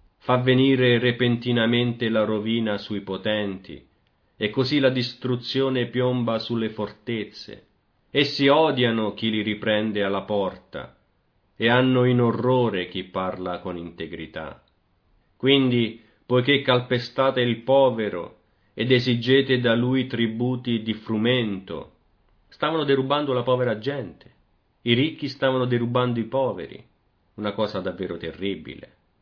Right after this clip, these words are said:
E per questo l'Eterno dichiara: "Anche se avete costruito case con pietre squadrate", in altre parole, avete costruito le vostre case splendide rubando ai poveri, per cui Dio dichiara: "Non le abiterete".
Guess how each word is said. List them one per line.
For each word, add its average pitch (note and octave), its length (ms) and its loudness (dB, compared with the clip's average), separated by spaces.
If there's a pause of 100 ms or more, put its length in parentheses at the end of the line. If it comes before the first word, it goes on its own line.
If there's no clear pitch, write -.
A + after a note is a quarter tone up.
(120)
E A#2 60 -10
per A#2+ 160 -2
questo C#3 300 -6
l'Eterno C3 440 0
dichiara: A#2+ 680 -2 (140)
"Anche E3 420 -2
se C#3+ 140 -2
avete D3 320 -2
costruito C3+ 800 -4
case C3+ 560 -2
con A2 320 -4
pietre B2+ 460 0
squadrate", A2 1000 -4 (400)
in G2 100 -2
altre G2+ 240 0
parole, G#2 440 4
avete G2 320 2
costruito G2+ 540 -4
le G2 80 0
vostre F#2+ 400 -4
case G2+ 300 -4
splendide G2 800 -4
rubando F2+ 460 -4
ai E2+ 80 -6
poveri, F#2+ 600 -4 (340)
per G2 160 -6
cui B2 180 2
Dio G#2+ 180 0
dichiara: G#2 640 -2 (300)
"Non C3+ 260 4
le C3+ 140 6
abiterete". B2+ 920 0